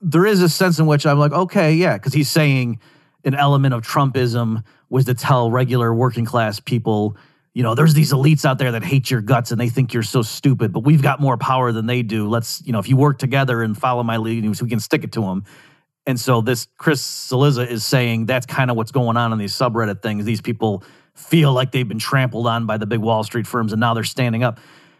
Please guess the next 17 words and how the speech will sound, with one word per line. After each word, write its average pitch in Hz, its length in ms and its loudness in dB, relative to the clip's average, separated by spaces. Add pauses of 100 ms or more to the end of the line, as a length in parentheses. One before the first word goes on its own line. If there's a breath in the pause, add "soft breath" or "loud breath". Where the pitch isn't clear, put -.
(340 soft breath)
And 156 100 4
I 156 40 4
wanna 160 120 4
say, 156 140 0
"Okay, 160 580 0 (420)
yeah, 160 280 0
that's 139 280 -2
arguably 147 520 2
true, 202 240 2
in 143 80 2
which 147 180 2
case 147 200 0
you 135 120 2
should 147 160 2
be 143 80 4
applauding 143 440 0
that." 87 240 -10